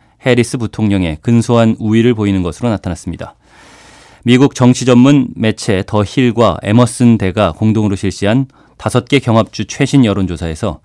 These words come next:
트럼프 전 대통령은 애리조나, 조지아, 미시간, 펜실베니아에서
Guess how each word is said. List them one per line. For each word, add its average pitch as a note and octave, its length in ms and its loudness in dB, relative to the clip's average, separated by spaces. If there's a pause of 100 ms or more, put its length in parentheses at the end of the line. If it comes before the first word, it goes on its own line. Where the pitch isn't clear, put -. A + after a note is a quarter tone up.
(420)
트럼프 C#3+ 300 0
전 C3+ 160 4
대통령은 G#2+ 580 2 (140)
애리조나, A#2+ 560 2
조지아, G#2+ 640 -2
미시간, A2 560 0
펜실베니아에서 G#2 960 0